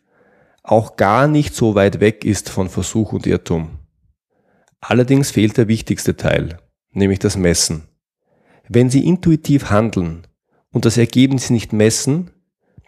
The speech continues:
dann können Sie nicht beurteilen, ob es tatsächlich geholfen hat oder nicht. Da sind Sie dann nicht mehr weit weg von den historischen Medizinern, von denen ich Ihnen erzählt habe.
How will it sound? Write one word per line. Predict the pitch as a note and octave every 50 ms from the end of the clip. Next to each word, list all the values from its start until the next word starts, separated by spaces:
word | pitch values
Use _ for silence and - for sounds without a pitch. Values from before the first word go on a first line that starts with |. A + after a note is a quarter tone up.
| _
dann | - A#2 A2
können | - - C3 C3 D3
Sie | C#3 - C3
nicht | A2+ A2 - -
beurteilen, | - G2+ - A#2 A#2+ - - C3 B2 B2+ A#2+ -
ob | G2 F#2+
es | G2+ -
tatsächlich | - G2 F2+ - - F#2+ F#2+ - - G#2+ G#2+
geholfen | - G#2+ F#2+ F2+ F2+ E2+ - - - G2+
hat | F#2+ G2 - G2+
oder | G2 G2+
nicht. | G2 F#2 F2 - - - - - _ _ _ _ _ _ _ _ _ _ _ _ _ _ _ _ _ _ _ _ _ _ -
Da | - G2+ G2
sind | G#2 - - C#3 C#3+ D#3
Sie | - D3+ A#2+
dann | - A#2 A2+ A#2+ B2
nicht | C#3 F3+ - - -
mehr | E3+ E3 D3 A2+
weit | G#2+ F#2+ F2 F#2 F2+ - C3
weg | - E2 D#2+ - - -
von | - - G2 G2 F2+
den | F#2+ F#2 F2
historischen | E2+ F#2+ F#2 - - F#2 F#2 F#2 F#2+ G2 - - G2
Medizinern, | F#2 F#2 F#2 E2+ F2 E2 - - G#2+ G#2 G2+ F#2 E2+ E2 E2 E2+ - _ _ _ _ _
von | - - A2+ G#2
denen | F2+ G#2 G2 G2 G2 G#2
ich | - G#2+ - -
Ihnen | G2+ G2 F#2 F2
erzählt | F2 F2 E2+ - - E2 E2+ E2 - -
habe. | F2 E2+ D#2 F2+ F2+ G2+